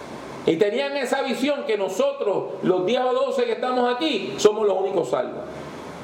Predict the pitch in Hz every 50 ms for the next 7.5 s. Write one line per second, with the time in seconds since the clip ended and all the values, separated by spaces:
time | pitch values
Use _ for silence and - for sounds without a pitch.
0 | - - - - - - - 131 175 208 208 240 233 226 226 226 214 196 185 190
1 | - 220 233 226 214 190 - 160 156 143 131 123 - 131 135 131 127 - - -
2 | - - - - - - - - - - - - - - - 190 190 190 190 185
3 | 170 143 - - - - - - - 262 262 233 - - 226 202 180 - - -
4 | 202 196 226 262 254 269 262 262 240 233 - 311 330 - - - - - - -
5 | 185 180 185 220 247 262 262 247 247 220 240 277 277 - - 233 196 214 196 -
6 | 196 196 190 220 262 262 262 233 254 247 247 247 247 233 233 285 311 269 214 -
7 | - 190 220 - 277 247 240 247 -